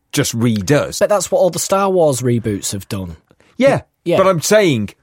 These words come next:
Speaker 1: when you see a film
Speaker 2: Yeah.
Speaker 1: for the first time and it's got those in,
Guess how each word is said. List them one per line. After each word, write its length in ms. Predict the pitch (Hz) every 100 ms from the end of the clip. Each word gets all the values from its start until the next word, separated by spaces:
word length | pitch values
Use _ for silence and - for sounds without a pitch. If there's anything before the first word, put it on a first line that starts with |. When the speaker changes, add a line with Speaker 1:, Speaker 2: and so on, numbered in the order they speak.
| _
Speaker 1:
when 300 | - 143 190
you 200 | 190 214
see 460 | 170 - 202 175 165 _ -
a 220 | 165 175
film 520 | - 123 117 92 80
Speaker 2:
Yeah. 220 | 135 104 - _ -
Speaker 1:
for 200 | - 170
the 80 | 151
first 440 | - 175 170 -
time 400 | 165 147 117 104 -
and 120 | 143
it's 140 | 143 123
got 240 | 165 160
those 280 | 143 139 120
in, 360 | 151 120 76